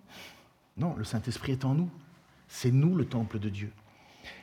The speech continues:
C'est nous qui avons de la valeur pour Dieu. C'est nous qui devons faire attention à notre manière de vouloir vivre l'homotumaton. C'est nous qui devons réfléchir à nos pensées, à nos attitudes, à nos cœurs.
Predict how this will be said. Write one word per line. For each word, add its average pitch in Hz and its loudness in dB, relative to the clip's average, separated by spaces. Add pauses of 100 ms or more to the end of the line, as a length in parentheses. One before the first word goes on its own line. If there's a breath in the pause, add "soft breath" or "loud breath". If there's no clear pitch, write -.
C'est - 0
nous 160 4
qui 117 0
avons 113 2
de 110 2
la 113 2
valeur 113 -2
pour 110 -6
Dieu. 101 -6 (1200 loud breath)
C'est - 0
nous 151 6
qui 143 -4
devons 117 2
faire 117 -2
attention 117 -2
à 117 2
notre 113 -2
manière 117 2
de 110 -2
vouloir 110 0
vivre 110 0
l'homotumaton. 110 0 (760 soft breath)
C'est - -2
nous 185 6
qui 190 -4
devons 120 2
réfléchir 113 -2
à 113 0
nos 113 0
pensées, 110 -2
à 117 0
nos 110 0
attitudes, 107 -4
à 107 0
nos 104 0
cœurs. 104 -8